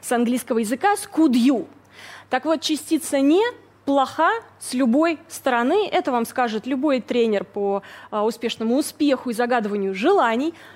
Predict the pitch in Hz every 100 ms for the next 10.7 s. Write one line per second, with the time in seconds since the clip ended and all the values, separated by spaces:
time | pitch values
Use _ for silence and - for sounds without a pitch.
0 | - 254 - 226 208 339 370 330 320 320
1 | 302 302 302 226 196 208 208 220 240 226
2 | 233 240 196 - - - - - - -
3 | _ 185 180 185 349 403 370 - 359 339
4 | - _ 226 233 247 220 196 - - -
5 | - - - - 226 233 220 214 302 294
6 | 302 240 302 - 277 311 277 214 196 190
7 | 269 233 214 240 254 247 214 202 226 254
8 | 269 262 240 226 226 - 262 277 277 254
9 | - 226 226 240 233 254 247 220 202 -
10 | 208 214 - 240 330 466